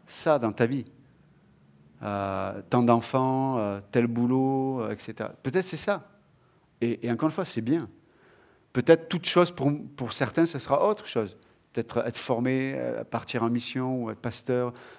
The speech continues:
femme de pasteur. Mais voilà. Je ne sais pas s'il y a une fonction femme de pasteur. Je l'invente, allez. Ben, c'est un appel en tout cas, ça c'est sûr.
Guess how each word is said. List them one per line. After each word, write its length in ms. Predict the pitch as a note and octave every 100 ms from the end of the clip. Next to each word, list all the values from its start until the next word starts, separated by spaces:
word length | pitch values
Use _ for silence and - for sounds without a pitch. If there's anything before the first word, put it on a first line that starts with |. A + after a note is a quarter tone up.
| - -
femme 260 | - A2+
de 80 | A2
pasteur. 500 | A2 G#2+ - C3 C3 -
Mais 80 | -
voilà. 260 | C#3+ D3 - _ - -
Je 60 |
ne 20 | -
sais 60 |
pas 120 | -
s'il 140 | C3+ -
y 20 |
a 20 |
une 100 | G2+
fonction 300 | - G2+ A2
femme 140 | G2 G2
de 80 | G2
pasteur. 340 | G2+ - G2 - _ - - - - -
Je 120 | A2+
l'invente, 440 | C3+ B2 A#2 G#2 -
allez. 260 | A2 G2 F2+ _ _ - - - - _ - - - _ -
Ben, 80 | A#2
c'est 140 | -
un 60 | B2
appel 240 | B2+ B2+ G#2
en 60 |
tout 100 | F#2+
cas, 120 | G#2
ça 140 | F#2+ G#2+
c'est 140 | A2+
sûr. 260 | - G2